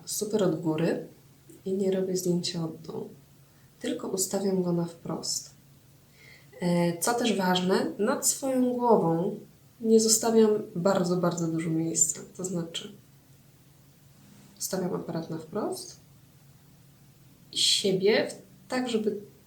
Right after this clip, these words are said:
tu było dużo mniej niż, e, pod moją głową, pod moją twarzą.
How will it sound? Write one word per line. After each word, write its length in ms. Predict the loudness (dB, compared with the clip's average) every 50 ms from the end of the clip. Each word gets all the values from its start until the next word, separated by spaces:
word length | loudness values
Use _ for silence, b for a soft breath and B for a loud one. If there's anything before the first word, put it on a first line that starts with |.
| -20 -20 -20 -20 -20 -20 -20 -20 -12
tu 80 | -8 -4
było 220 | 0 2 2 2
dużo 240 | 2 2 2 2 2
mniej 380 | 2 2 4 6 6 6 6 4
niż, 380 | 2 0 -2 -4 -4 -6 -6 -6
e, 180 | -4 -2 -2 -2
pod 280 | 0 0 0 2 2
moją 280 | 2 2 2 2 0 -2
głową, 320 | -4 -6 -6 -6 -8 -12 -16 -18 -20 -20 -20 -20 -16 -12
pod 200 | -12 -12 -10 -8
moją 240 | -8 -6 -6 -6 -8
twarzą. 280 | -10 -10 -10 -10 -12